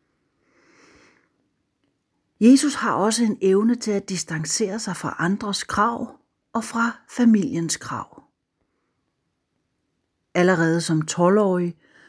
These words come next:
forlader han sine forældre for at gå tilbage til templet.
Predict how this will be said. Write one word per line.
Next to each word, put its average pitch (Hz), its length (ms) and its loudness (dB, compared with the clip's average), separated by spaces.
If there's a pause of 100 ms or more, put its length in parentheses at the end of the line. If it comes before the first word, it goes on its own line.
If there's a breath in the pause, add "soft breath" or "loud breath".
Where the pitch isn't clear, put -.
(140 soft breath)
forlader 202 440 2
han 208 180 0
sine 170 280 -6
forældre 254 640 -4 (360 soft breath)
for 233 220 -2
at 240 140 0
gå 190 120 -2
tilbage 175 480 -2
til - 180 -4
templet. 156 500 -8